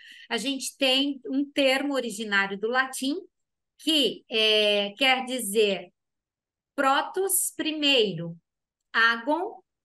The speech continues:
quer dizer competidor ou lutador. Diferentemente desse aspecto, desse caráter de competição,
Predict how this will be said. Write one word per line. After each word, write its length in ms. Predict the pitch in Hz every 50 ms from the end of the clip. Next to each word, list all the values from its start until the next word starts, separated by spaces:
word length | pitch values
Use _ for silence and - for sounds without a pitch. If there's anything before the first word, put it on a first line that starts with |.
| _ _ -
quer 200 | 262 247 226 -
dizer 460 | - 240 214 185 196 226 208 202 208
competidor 800 | 233 240 220 202 247 233 233 233 247 214 180 202 214 226 220 226
ou 80 | 226
lutador. 680 | 226 220 226 214 - 233 220 208 - 165 160 160 160 160 - _ _ _ _ _ _ _ -
Diferentemente 1120 | 233 302 381 - 453 427 392 392 403 392 381 - 330 294 285 294 330 381 370 - - 269
desse 320 | 208 240 240 240 240 233
aspecto, 680 | 220 202 202 - - - 233 226 240 240 240 - - 226
desse 320 | 190 214 220 220 220 -
caráter 680 | - - 208 196 175 196 214 220 226 233 226 - 196 185
de 160 | 175 175 208 -
competição, 960 | - 254 247 247 247 220 202 208 - - - - - 202 226 240 233 196 -